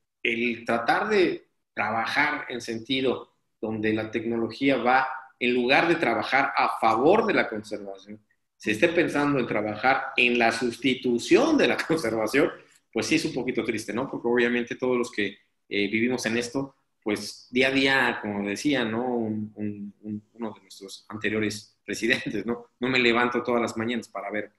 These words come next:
cómo friego al país, ¿no? O sea, al final del día no nos levantamos todos los días para ver, ah, pues, ¿qué vamos a jugar, no? O sea, creo que todos los días nos levantamos con la finalidad de,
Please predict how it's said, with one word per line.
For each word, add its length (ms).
cómo 240
friego 360
al 120
país, 400
¿no? 100
O 40
sea, 220
al 140
final 200
del 100
día 300
no 120
nos 160
levantamos 440
todos 160
los 100
días 160
para 220
ver, 140
ah, 80
pues, 160
¿qué 60
vamos 240
a 60
jugar, 360
no? 140
O 60
sea, 220
creo 160
que 80
todos 200
los 120
días 120
nos 140
levantamos 580
con 120
la 80
finalidad 640
de, 340